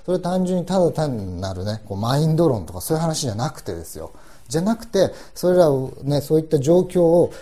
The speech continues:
変えられるようなものを、と思って、えー、僕はね、あの、たくさん、えー、こういったコンテンツを作っていってるわけなんですよね。で、当然その中でも変わってくれた人っていうのもすごくたくさんいて、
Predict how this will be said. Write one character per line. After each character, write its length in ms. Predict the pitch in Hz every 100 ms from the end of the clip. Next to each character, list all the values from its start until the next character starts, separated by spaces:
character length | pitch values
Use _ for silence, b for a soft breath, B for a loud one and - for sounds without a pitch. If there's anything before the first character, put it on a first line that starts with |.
| B -
変 180 | 165
え 40 | 170
ら 140 | 175
れ 80 | 170
る 80 | 170
よ 100 | 170
う 40 |
な 80 | 156
も 160 | 151 160
の 240 | 180 170 -
を、 140 | 196 196 - - -
と 80 |
思 240 | 202 151 143
っ 20 |
て、 380 | - - 202 - B B
え 280 | 117 117 113
ー、 40 |
僕 240 | 110 107 110
は 160 | 101
ね、 280 | 101 113 117 - -
あ 140 | - 98
の、 340 | 92 90 90
た 120 | - 95
く 80 |
さ 160 | - 90
ん、 140 | 87 -
え 280 | 87 78 85
ー、 20 |
こ 120 | -
う 20 |
い 40 | 92
っ 20 |
た 80 | -
コ 120 | 123
ン 60 | 95
テ 140 | 90
ン 40 | 80
ツ 60 |
を 80 | 87
作 200 | - -
っ 40 | 92
て 220 | - 90
い 60 |
っ 20 | 92
て 240 | - 90
る 120 | 85
わ 120 | 104
け 140 | 113 107
な 100 | 80
ん 80 | 80
で 60 |
す 100 | -
よ 60 | 92
ね。 160 | 143
で、 140 | 147 180
当 140 | 190
然 120 | 185 175
そ 140 | 175
の 60 | 180
中 220 | 190 135
で 100 | 131
も 200 | 160 104 B B -
変 100 | 131
わ 80 | 127
っ 80 |
て 80 | 127
く 80 | 120
れ 80 | 123
た 120 | 127
人 200 | - 139
っ 40 |
て 180 | 131 127
い 20 |
う 40 | 131
の 60 |
も 140 | 185 127
す 140 | -
ご 120 | 147 -
く 80 |
た 120 | - 98
く 100 | -
さ 100 | 90
ん 40 |
い 60 | 90
て、 240 | 170